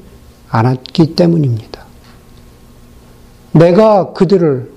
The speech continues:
다시 말해서 주님이 저와 여러분들을 세상에서 데려가 달라고 구하는 것이 아니라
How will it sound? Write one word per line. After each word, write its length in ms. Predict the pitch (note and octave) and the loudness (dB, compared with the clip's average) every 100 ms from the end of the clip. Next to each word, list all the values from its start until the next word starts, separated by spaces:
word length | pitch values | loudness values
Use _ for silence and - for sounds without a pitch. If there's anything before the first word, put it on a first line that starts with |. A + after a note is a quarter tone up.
| - - | -20 -8
다시 260 | - F#3+ A#3+ | -2 2 2
말해서 480 | A3+ G#3+ G#3 A3+ G#3 | 2 0 -2 -2 -2
주님이 540 | - G3 G#3 A3 G#3+ | 0 2 2 0 -2
저와 320 | - F#3+ G#3 | 0 0 2
여러분들을 760 | G3 F3+ F3+ F3+ F3 F#3 G3 G3 - - - - - - - | 0 0 -2 0 0 0 -2 -6 -16 -20 -20 -20 -20 -20 -10
세상에서 720 | - B3+ B3+ A#3+ A3 F#3 G#3+ | -2 0 2 0 0 -2 -4
데려가 500 | G#3 D#3+ E3 G3 G#3 | -4 -2 0 2 0
달라고 640 | G3 D#3+ D#3+ D#3+ D#3+ F3 F3 | -2 -4 -2 -2 -2 -2 -4
구하는 520 | - D#3+ F3 F3+ F3+ | -2 0 0 0 0
것이 320 | E3 D#3 F#3+ | -2 -2 -2
아니라 580 | E3 C3+ C#3 D3+ C3 | -2 0 0 0 -2